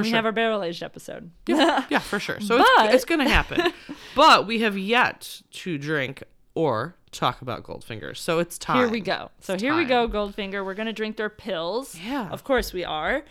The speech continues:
Speaker 1: And,
Speaker 2: Pills
Speaker 1: uh,
Speaker 2: is a thing lately. I'm, I,
Speaker 1: Yeah, I know, right?
Speaker 2: it's actually
Speaker 1: Two in
Speaker 2: not
Speaker 1: a row.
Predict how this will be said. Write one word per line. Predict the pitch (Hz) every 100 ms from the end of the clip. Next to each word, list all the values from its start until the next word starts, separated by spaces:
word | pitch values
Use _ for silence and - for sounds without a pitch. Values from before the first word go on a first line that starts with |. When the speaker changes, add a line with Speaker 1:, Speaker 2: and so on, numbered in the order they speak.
| - 156 - 151 -
Speaker 1:
And, | 214 214 220 226 226
Speaker 2:
Pills | 226 220
Speaker 1:
uh, | 226
Speaker 2:
is | 220 226
a |
thing | 226 311 202
lately. | 139 135 131 123 147
I'm, | 165 -
I, | 151 -
Speaker 1:
Yeah, | 277 359
I | 311
know, | 381 480 202
right? | 208 311
Speaker 2:
it's | 262 302
actually | 320 - 392
Speaker 1:
Two |
in | 294
Speaker 2:
not | 247
Speaker 1:
a |
row. | 269